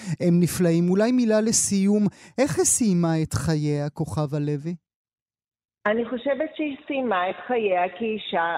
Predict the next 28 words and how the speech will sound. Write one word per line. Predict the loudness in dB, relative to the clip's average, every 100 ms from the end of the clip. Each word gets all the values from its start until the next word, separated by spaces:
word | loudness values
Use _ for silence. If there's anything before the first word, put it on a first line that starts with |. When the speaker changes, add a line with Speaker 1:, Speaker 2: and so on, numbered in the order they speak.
| -6 -4
Speaker 2:
מאושרת | -2 -2 -4 -4 -2 -4 -4
ומסופקת. | -8 -8 -8 -6 -6 -4 -6 -6
היא | -6
גידלה, | -6 -2 -2 0
אני, | -2 -2 -2 -4 -4
אני | -4 -4
בקשר | -4 -4 -4 -4
עם | -4 -4
הבת | -2 -2 -2
שלה, | -6 -2 0 0 0
והבת | -4 -6 -6
שלה | -6 -6
מספרת | -6 -10 -8 -6 -4 -6
לי | -4
שהייתה | -6 -4 -6 -8 -4
סבתא | -4 -4 -8
נפלאה, | -8 -10 -6 -4 -2 -2 -4 -12 -20 -20 _
והיא | 0 2 2
גידלה | 0 2 2 2
את | 0
הבנים | -2 0 0 -2 -4
של | -2 -2
הבת, | 2 2 0 -2
לבת | -2 -4 -4
יש | -8 -6
שלושה | -8 -6 -4 -4
בנים, | -4 -4 -4 -4
והבנים, | -6 -6 -6 -6 -4 -4